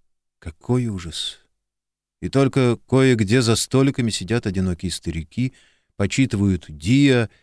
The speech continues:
или «Дебаты» и наслаждаются. Большинство из них — пенсионеры, которые никак не могут отвыкнуть подниматься ни свет ни заря. А я, когда выйду на пенсию,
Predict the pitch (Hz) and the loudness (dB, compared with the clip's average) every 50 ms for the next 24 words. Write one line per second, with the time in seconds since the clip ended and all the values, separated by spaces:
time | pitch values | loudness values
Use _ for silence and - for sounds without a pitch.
0 | _ _ 110 107 107 101 92 82 76 85 95 78 69 85 104 113 120 113 - - | _ _ 0 2 2 2 0 -2 -4 -6 -6 -6 -4 -2 0 0 0 0 -2 -6
1 | 104 98 - _ _ _ _ _ _ _ _ _ _ _ _ - 110 123 117 107 | -10 -10 -12 _ _ _ _ _ _ _ _ _ _ _ _ -2 -2 0 0 -2
2 | - 113 110 95 87 92 90 90 87 82 82 80 - - - 80 - _ _ _ | -4 -4 -4 -4 -4 -4 -4 -4 -4 -4 -6 -8 -10 -16 -20 -20 -20 _ _ _
3 | _ _ _ _ _ _ _ _ _ _ _ _ _ _ _ _ _ _ - - | _ _ _ _ _ _ _ _ _ _ _ _ _ _ _ _ _ _ -4 -2
4 | 117 127 - 170 156 139 - - 160 170 156 127 127 160 156 - - - 147 131 | 0 0 2 2 0 0 0 2 2 2 2 2 2 0 0 0 -2 -4 -4 -2
5 | - 151 143 143 143 151 156 143 123 120 113 101 90 - _ _ _ _ - 113 | 0 0 2 2 2 2 2 2 2 2 2 0 -2 -4 _ _ _ _ -6 -2
6 | - 143 147 147 143 139 139 131 - 143 143 - - 139 131 131 139 135 127 127 | 0 2 2 4 4 2 2 2 0 0 0 0 0 2 2 2 2 2 0 0
7 | - 127 107 - 107 131 139 - - 127 123 - - - - 117 104 98 110 107 | 0 -2 -2 0 0 0 0 0 0 0 0 0 -4 -4 -2 -2 0 2 2 4
8 | 113 120 123 117 - - - 123 113 107 98 - - 98 107 107 - - 104 98 | 4 4 2 0 -2 -4 -2 0 0 0 0 -2 -2 -2 -2 -2 -2 -2 -2 -2
9 | 87 92 98 92 92 87 80 76 - _ _ _ _ _ _ _ _ _ _ _ | 0 0 0 0 0 -2 -4 -6 -10 _ _ _ _ _ _ _ _ _ _ _
10 | _ _ _ _ _ _ _ _ - 92 104 113 123 127 113 101 90 80 - _ | _ _ _ _ _ _ _ _ -4 0 2 4 4 4 4 2 0 -2 -4 _
11 | _ - 90 95 95 107 107 95 107 104 98 95 95 95 101 98 - 98 87 76 | _ -6 -6 -2 0 0 0 2 2 2 2 2 0 0 -2 0 -2 -2 -2 -4
12 | - - - 76 67 67 | -6 -8 -10 -10 -10 -10